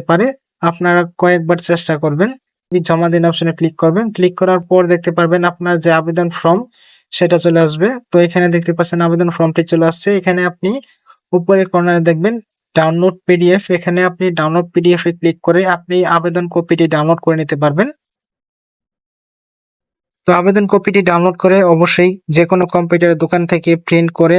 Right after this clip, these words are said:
আপনাকে ইউনিয়ন পরিষদে জমা দিতে হবে। তো যাদের ভিডিওটি ভালো লাগবে অবশ্যই ভিডিওতে লাইক করবেন, যারা চ্যানেলটিতে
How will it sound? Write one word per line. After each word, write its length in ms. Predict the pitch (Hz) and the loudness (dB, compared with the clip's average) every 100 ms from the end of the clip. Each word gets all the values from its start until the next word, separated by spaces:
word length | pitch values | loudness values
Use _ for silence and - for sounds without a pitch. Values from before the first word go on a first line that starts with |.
| 170 | 0
আপনাকে 340 | 165 170 165 170 160 | -4 -6 -2 0 4
ইউনিয়ন 320 | 170 165 165 165 | 4 4 2 0
পরিষদে 360 | 160 - 156 151 | 0 0 0 2
জমা 180 | 156 156 | 2 2
দিতে 160 | 156 160 151 | 2 2 0
হবে। 200 | 147 262 294 - - _ _ _ _ _ _ - | 2 -2 -2 -16 -20 _ _ _ _ _ _ 0
তো 60 | 165 | 2
যাদের 240 | 175 208 185 | 2 2 2
ভিডিওটি 240 | 202 208 | 2 2
ভালো 200 | 185 180 185 | 2 2 2
লাগবে 200 | 185 190 185 | 2 2 2
অবশ্যই 280 | 170 165 175 | 2 2 2
ভিডিওতে 260 | 165 170 175 156 | 2 2 2 2
লাইক 140 | 160 175 | 0 0
করবেন, 240 | 156 180 170 | 0 0 0
যারা 160 | 151 151 | 0 -2
চ্যানেলটিতে 420 | 160 175 165 175 | 0 0 0 0